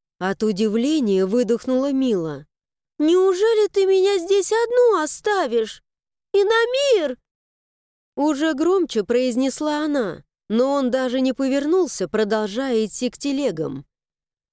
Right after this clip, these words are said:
«Пожалуйста, не оставляй меня! Я же тебя спасла! И ты меня еще раз спаси!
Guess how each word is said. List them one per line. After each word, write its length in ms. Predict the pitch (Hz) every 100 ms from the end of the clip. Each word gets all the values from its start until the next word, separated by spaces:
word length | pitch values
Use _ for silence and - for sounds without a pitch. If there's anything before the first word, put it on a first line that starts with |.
| _ _
«Пожалуйста, 960 | 339 349 339 415 466 370 311 - 320 320
не 120 | 370
оставляй 760 | 415 - 453 453 466 480 392
меня! 500 | 320 339 320 294 240 - _ _ -
Я 320 | 320 392 392
же 160 | 339 330
тебя 320 | 359 359 370
спасла! 800 | - 392 392 - 427 427 285 240 _ _ _ _ _ _ _
И 140 | 381 440
ты 140 | - 523 427
меня 360 | 370 381 359
еще 380 | 381 415 - 440
раз 280 | 453 453 269
спаси! 760 | - 359 370 - 359 330 254